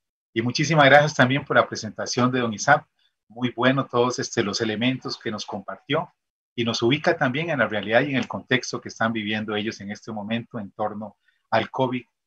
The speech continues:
diecinueve y sobre el tema del turismo. Este, sin más preámbulo, pues voy a iniciar mi presentación, voy a compartir la pantalla para que,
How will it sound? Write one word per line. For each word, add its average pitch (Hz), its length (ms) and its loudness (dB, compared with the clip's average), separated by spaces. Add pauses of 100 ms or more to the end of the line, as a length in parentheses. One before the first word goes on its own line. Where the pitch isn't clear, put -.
(160)
diecinueve 127 720 2 (260)
y 113 120 -8
sobre 107 240 -2
el - 100 -14
tema 113 360 0
del 110 240 -6
turismo. 95 480 -14 (400)
Este, 110 500 -2 (240)
sin 120 200 -4
más 143 180 4
preámbulo, 151 580 4
pues 101 180 -12
voy 117 200 0
a 127 40 6
iniciar 123 440 2
mi 131 80 -4
presentación, 135 680 -6
voy 101 140 -8
a 101 60 -4
compartir 110 560 -10
la 113 120 0
pantalla 120 520 -4 (520)
para 139 360 8
que, 147 360 -2